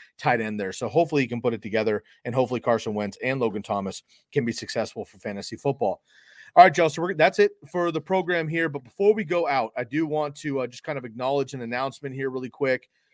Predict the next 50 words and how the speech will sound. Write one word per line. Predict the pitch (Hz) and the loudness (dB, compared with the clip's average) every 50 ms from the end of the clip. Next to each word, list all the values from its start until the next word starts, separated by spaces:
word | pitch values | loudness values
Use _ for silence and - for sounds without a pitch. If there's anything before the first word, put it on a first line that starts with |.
| _ _ | _ _
Uh, | - 113 117 117 117 | -2 2 2 2 2
we | 107 123 | 0 0
do | 123 156 | 2 2
have | 160 143 | 2 2
some | 147 - 143 | 0 -2 -2
big | 127 147 147 143 | 0 0 0 0
news | 139 143 143 135 - | 0 -2 -2 -2 -4
here | - 143 135 | -4 -6 -6
on | 131 | -6
the | 131 | -8
T | 123 - 143 139 | -10 -10 -12 -12
C | 139 - 135 | -10 -12 -10
K | - - 143 | -6 -4 -4
pod, | 135 - 135 127 123 123 120 117 - _ _ _ _ _ _ - | -2 0 2 2 4 4 2 0 -4 _ _ _ _ _ _ -4
and | 123 123 | -4 -2
it's | 120 113 - | -2 0 4
all | 151 151 156 147 143 | 6 6 8 8 8
love, | 143 143 143 139 131 - - - | 6 6 6 4 0 -2 -6 -6
and | 120 120 120 117 | -6 -4 -4 -2
it's, | 117 113 - - - 123 | -4 -6 -6 -8 -8 -4
uh, | 113 113 110 110 107 110 104 - | -4 -2 -2 -2 -2 -4 -6 -4
it's | 110 110 110 - - | -4 -4 -4 -4 -4
kind | - 160 156 | -4 -2 -2
of | 147 | -2
a | 139 | -2
bittersweet | 123 127 131 131 127 - - 147 139 127 | -4 -4 -4 -4 -6 -8 -6 -6 -6 -6
moment. | 123 120 123 123 123 123 123 107 - _ _ _ _ _ _ _ _ - | -6 -6 -4 -4 -4 -6 -6 -8 -12 _ _ _ _ _ _ _ _ -10
But | 143 143 | -8 0
this | - 175 185 - | 2 2 2 2
show | - - 165 143 151 170 185 180 - - | 0 2 2 4 4 2 0 -2 -6 -4
will | 143 135 139 135 | -2 0 0 0
be | 120 131 139 139 135 139 139 139 135 127 - - | 0 0 0 0 2 2 0 0 -2 -6 -10 -6
Bob's | 113 135 131 135 143 143 143 135 139 - - - _ - | -2 2 4 6 6 4 4 0 -6 -14 -16 -14 _ -10
official | 131 - - 165 147 - 165 135 | -8 -4 -4 -4 -2 -2 -2 -2
last | 127 127 131 143 147 143 143 - | 0 2 2 2 2 0 -2 -8
show. | - - - - 143 131 123 120 120 131 147 147 147 _ _ _ _ _ - | -12 -12 -8 -6 -4 -2 -2 0 0 0 -2 -4 -6 _ _ _ _ _ -6
Uh, | - 127 127 123 123 120 120 - | -2 0 2 2 2 2 2 2
I | 190 | 2
would | 254 294 247 - | 2 2 0 -4
say, | - 262 226 | -4 -2 0
like, | 233 185 147 - 143 | 0 0 0 0 -2
with | 170 190 190 - | -2 -2 -2 -4
consistency, | - 180 151 143 - - - 165 147 - - 131 110 101 - - 117 110 107 | -6 -8 -6 -8 -6 -4 -4 -4 -4 -6 -8 -10 -10 -10 -10 -10 -8 -6 -6
like, | 113 110 - | -6 -4 0
you'll | - 160 165 | 2 2 2
be | 185 180 | 2 2
back | 139 147 143 143 143 | 2 4 4 4 2
on | 151 143 | 0 -4
the | 131 117 | -4 -4
show, | - - 139 123 131 127 123 | -4 -4 -2 -2 -2 -4 -4